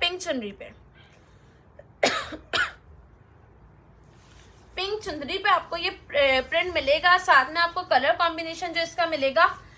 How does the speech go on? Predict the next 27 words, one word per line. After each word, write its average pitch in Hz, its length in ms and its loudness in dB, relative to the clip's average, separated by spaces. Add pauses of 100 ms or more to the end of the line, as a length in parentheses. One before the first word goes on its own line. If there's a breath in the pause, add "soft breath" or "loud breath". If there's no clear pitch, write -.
(180 loud breath)
वो 311 220 4
मिलेगा 330 420 6
orange 277 320 4
के 330 120 -6
साथ। 262 220 6
ब्रांड 285 460 6
है 359 60 4
इसकी 349 220 -4
Bonanza 269 540 4
सतरंगी। 233 580 0 (420 soft breath)
बोनैंजा 302 600 4
सतरंगी 320 480 -4
की 349 120 -2
ये 359 180 2
brand 247 440 0
है, 370 120 0
hundred 294 420 -2
percent 339 320 2
original 311 460 -2
जो 330 120 0
है 330 140 4
ये 320 100 2
आपको 294 280 4
shawl 269 320 0
मिल 339 180 -6
रही 339 200 0
है। 339 180 2